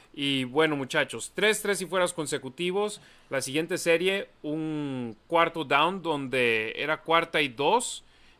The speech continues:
y en lugar de intentar una patada larguísima, dijeron los Raiders, "No la jugamos", y a esas alturas del partido yo entiendo al coach.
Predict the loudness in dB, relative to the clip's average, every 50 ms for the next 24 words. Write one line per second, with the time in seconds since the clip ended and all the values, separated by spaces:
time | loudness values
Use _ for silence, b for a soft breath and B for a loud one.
0 | _ _ _ _ -4 -2 0 0 0 0 0 0 0 0 0 0 0 0 -2 -2
1 | -2 -4 -4 -4 0 2 2 2 2 2 0 0 2 2 4 4 2 2 0 0
2 | -2 -6 -8 -8 -8 -8 -6 -2 -2 0 2 2 0 0 -2 -4 -2 0 0 2
3 | 2 2 0 -2 -2 -4 -6 -6 -6 -6 -6 -4 -4 -4 -4 -4 -8 b b b
4 | b b _ _ _ -12 -6 -4 -2 -2 0 -2 -2 0 0 0 2 0 0 -2
5 | -4 -2 -2 -2 -2 -4 -4 -2 0 0 0 0 -4 -6 -4 -4 -2 -2 -4 -4
6 | -4 -6 -6 -6 -6 -4 -4 -2 -2 -4 -2 -2 -2 -2 -2 -4 -2 -2 0 0
7 | 0 -2 -2 -2 -2 -2 -2 0 0 -2 -4 0 4 4 6 6 4 0 -10 -14